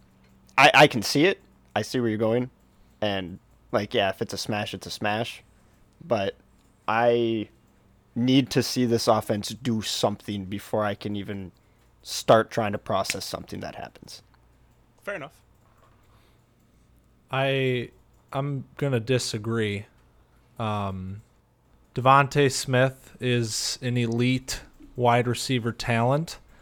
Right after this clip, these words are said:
Speaker 3: And I think that he provides something to the Eagles offense that they were hoping Jalen Reagor was gonna provide,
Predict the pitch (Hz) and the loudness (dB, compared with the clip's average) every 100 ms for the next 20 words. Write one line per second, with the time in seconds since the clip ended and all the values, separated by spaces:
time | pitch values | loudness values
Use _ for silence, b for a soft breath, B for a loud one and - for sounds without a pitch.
0 | b b b b b b - 127 127 127 | b b b b b b -4 0 2 2
1 | 127 123 - 143 - 196 208 190 165 180 | 0 0 0 0 4 4 4 0 4 8
2 | 180 185 180 151 185 190 196 190 190 - | 10 10 6 0 0 2 4 6 6 4
3 | - _ _ _ - - 156 165 180 190 | -2 _ _ _ -6 0 6 8 8 6
4 | - 208 190 196 196 185 180 - 156 151 | 2 2 2 2 2 2 0 -2 -2 2
5 | 156 156 151 135 135 147 143 160 151 139 | 4 4 4 4 6 6 6 2 2 2
6 | - 131 139 139 127 - 170 175 180 165 | -2 0 2 4 2 8 8 8 4 2
7 | 131 156 151 139 127 139 143 147 139 131 | 4 6 6 4 4 4 4 4 2 2
8 | 143 131 143 127 131 127 127 123 120 | 0 2 0 6 8 8 6 4 0